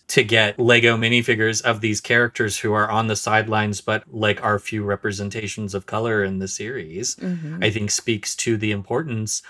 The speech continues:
Speaker 1: of representation of these characters in this story. And I think the fandom does generally have a high opinion of Kingsley, but I realized in my previous discussions about him that almost all of his awesomeness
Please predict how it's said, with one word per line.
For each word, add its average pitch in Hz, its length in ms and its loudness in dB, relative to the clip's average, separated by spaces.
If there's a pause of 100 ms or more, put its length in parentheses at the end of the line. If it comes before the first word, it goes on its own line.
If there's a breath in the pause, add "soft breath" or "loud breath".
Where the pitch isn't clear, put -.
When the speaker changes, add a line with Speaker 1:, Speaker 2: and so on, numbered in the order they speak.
(240 loud breath)
Speaker 1:
of 117 640 0
representation 123 1300 0 (120)
of 107 180 0
these 120 180 2
characters 110 680 0
in 110 140 -2
this 117 140 -4
story. 127 540 2
And 120 260 -2
I 120 300 2
think 147 300 0
the - 100 0
fandom 147 400 0
does 226 280 4
generally 107 440 0
have 104 180 -2
a 98 80 -4
high 101 180 -2
opinion 104 600 -2 (300 loud breath)
of 117 180 0
Kingsley, 113 460 -2
but 113 160 2
I 110 80 8
realized 110 600 2
in 110 60 -6
my 98 120 -2
previous 180 400 0
discussions 113 540 -4
about 101 260 -4
him 110 220 -6
that 113 260 2
almost 165 380 2
all 175 240 4
of 185 80 4
his 156 200 0
awesomeness 165 760 2